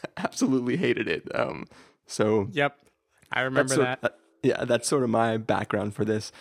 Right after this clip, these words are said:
Speaker 1: When, when this movie was coming out, or when the trailer was coming out,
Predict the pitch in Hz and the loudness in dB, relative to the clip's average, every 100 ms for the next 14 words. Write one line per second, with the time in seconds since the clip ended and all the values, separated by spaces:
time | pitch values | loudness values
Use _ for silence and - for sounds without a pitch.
0 | - - 123 117 120 123 120 113 139 - | -20 -4 0 0 2 2 4 4 0 2
1 | 127 123 117 110 104 110 101 - - - | 2 4 4 2 4 2 0 -6 -8 -4
2 | 110 107 107 107 - 107 107 107 - 104 | -2 0 0 0 -2 -2 -2 -4 -2 0
3 | 104 101 101 104 101 107 101 107 107 | 0 0 0 -4 -4 -4 -2 -2 -4